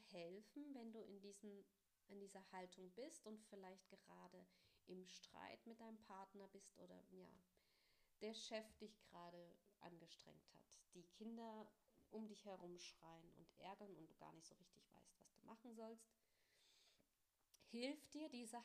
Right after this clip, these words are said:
Haltung für einen Moment, bei dir selber anzukommen und diese Ruhe in dir zu finden. Und dadurch, dass du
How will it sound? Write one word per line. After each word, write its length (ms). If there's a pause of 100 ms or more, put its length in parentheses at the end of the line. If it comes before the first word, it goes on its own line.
Haltung 540 (100)
für 200
einen 360
Moment, 840 (540)
bei 160
dir 180
selber 560
anzukommen 880 (640)
und 160
diese 280
Ruhe 380
in 240
dir 240
zu 140
finden. 540 (2500)
Und 300
dadurch, 420
dass 200
du 120